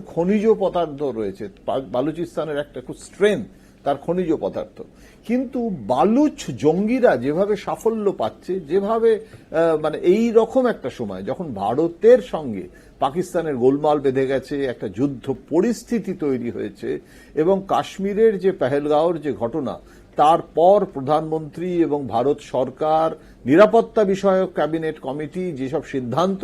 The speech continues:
নিয়েছে, একের পর এক নিয়ে চলেছে, তাতে কিন্তু পাকিস্তান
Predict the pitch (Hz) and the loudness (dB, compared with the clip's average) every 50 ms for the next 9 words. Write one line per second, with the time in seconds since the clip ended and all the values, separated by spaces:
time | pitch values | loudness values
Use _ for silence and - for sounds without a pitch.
0 | 151 120 104 92 90 92 - - 170 180 - - 143 - - 233 220 190 - 190 | -2 -2 -2 -8 -10 -12 -10 -6 -6 -6 -2 -2 -4 0 4 4 4 4 4 -4
1 | 180 180 170 156 156 160 175 190 196 190 - 208 220 247 262 240 - - - 95 | -4 -4 -6 -6 -8 -4 0 0 0 0 0 0 2 4 2 2 0 -2 -12 -14
2 | - - - - - - - - - - 156 160 170 214 202 185 208 202 190 226 | -16 -16 -20 -20 -20 -20 -20 -20 -6 -2 -2 -2 0 -2 -4 -4 -4 -8 -6 -8
3 | 269 - - 147 131 147 156 151 - 175 | -8 -4 -4 -4 -2 -2 -6 -4 -4 -6